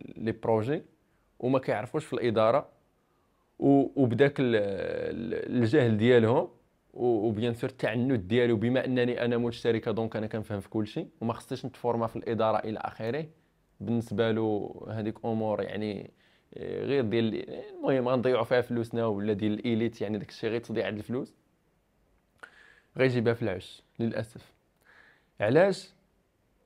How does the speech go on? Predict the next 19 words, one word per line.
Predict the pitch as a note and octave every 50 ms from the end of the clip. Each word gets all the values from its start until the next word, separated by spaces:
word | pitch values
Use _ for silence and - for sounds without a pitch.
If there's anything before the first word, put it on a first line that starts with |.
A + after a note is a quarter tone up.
| _ _ - -
آه، | - C3 C3 B2+ A#2+ A#2 A2+ A2 G#2+ - - _ _ _ _ _ _ _ _ -
<clears throat> | D#3 D#3 - - -
الا | D#3 D3+ D3+
كان | D#3 D#3 F3 D3+ D3 C3
هو | A#2+ B2 B2+ C3 C3+ C#3 C3 A#2+ - - - _ _ _ _ -
يعني | A#2+ A#2+ A2 A#2 B2+ C3+ C3 A#2+ - - - _ _ _ _ _ _ _ _ _ _ _ _ _ _ _ - C#2+ B1+ A1+ A#1 - -
كيجهل | - E3+ C#3+ C3 A2+ A2+ B2+ B2 A#2
بزاف | F#2+ F2+ F#2 A2+ C#3 D3 D3 D3 D3 B2+ G#2+
ديال | G2+ B2 C3 B2+ A#2+ - - -
القوانين | A2+ - - C3 C3 C3 C3 C3+ C3 B2
ديال | A2 B2 B2+
الاداره | B2+ - - C3 C3 B2+ B2+ B2+ B2+ B2 B2
والمبادئ | A#2+ A#2+ A#2+ C3 B2 A2+ B2+ B2 A#2+ - - B2+
ديالها | A2+ A#2 B2+ B2 A#2+ A2+ B2+
وعلاش | B2 G#2 G#2+ B2+ C#3 C3+ -
خصها | - - - C3+ B2+
تندار | - C3 A#2 A#2 B2+ B2
الى | A#2 A#2 A2+
اخره، | - - B2+ - C#3 C#3+ D#3 F3+ F#3+ D#3